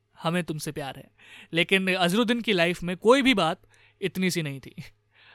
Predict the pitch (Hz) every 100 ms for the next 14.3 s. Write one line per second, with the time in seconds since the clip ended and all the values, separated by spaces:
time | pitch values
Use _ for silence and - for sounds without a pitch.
0 | - 185 220 196 196 202 - - _ -
1 | - 202 220 220 170 165 175 202 151 156
2 | - - - 202 214 285 233 180 185 196
3 | - 220 233 226 175 175 147 156 147 202
4 | 262 - 151 185 - 269 220 190 247 196
5 | 196 175 170 180 185 233 233 196 180 226
6 | - 233 254 190 - 220 214 208 202 226
7 | 220 190 185 185 185 175 202 190 160 175
8 | - 185 165 156 175 180 202 190 202 -
9 | 233 175 170 208 208 180 - 202 175 190
10 | 185 170 175 165 156 196 185 165 175 220
11 | 240 202 175 196 160 196 175 165 - 175
12 | - 175 170 160 165 160 147 180 170 190
13 | 147 _ - 151 139 135 147 139 139 139
14 | 143 -